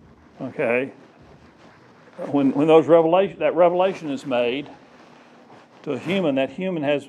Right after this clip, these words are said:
will take it, he might write it down, he might remember it and write it down later, he might pass it on to his children as oral tradition. But there's a transmission that occurs of, of that, just like there's observation of the phenomena.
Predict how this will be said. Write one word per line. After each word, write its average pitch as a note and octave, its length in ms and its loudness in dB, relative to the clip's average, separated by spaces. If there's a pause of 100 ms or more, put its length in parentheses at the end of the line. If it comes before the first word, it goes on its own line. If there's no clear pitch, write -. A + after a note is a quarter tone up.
will C3+ 240 -8
take E3 300 -2
it, D#3 160 -4 (920)
he C#3+ 60 -4
might D3 240 2
write C#3+ 220 4
it B2 140 -10
down, D#3 420 -4
he C3+ 100 -6
might B2+ 240 -6
remember C#3 400 -8
it A2+ 60 -12
and G#2+ 80 -16
write A2 180 -10
it G#2 100 -18
down A#2 200 -12
later, D3+ 300 -6
he B2+ 120 -10
might B2+ 220 -8 (500)
pass E3 360 -4
it D#3 100 -6
on D3+ 300 -2
to C#3 140 -8
his C3+ 200 -8
children D#3 460 -2
as B2 120 -12
oral C#3+ 280 -4
tradition. D3 600 -12 (560)
But C3+ 100 -18
there's C#3 160 -8
a C3 60 -16
transmission E3+ 760 -6
that E3 120 -4
occurs D3 560 0
of, A2+ 120 -10 (120)
of A#2+ 120 -14 (640)
that, A2+ 260 -6
just D3+ 180 -10
like C3 160 0
there's A2+ 200 -10
observation C3 580 -4
of A2+ 100 -16
the - 60 -20
phenomena. C3 580 -6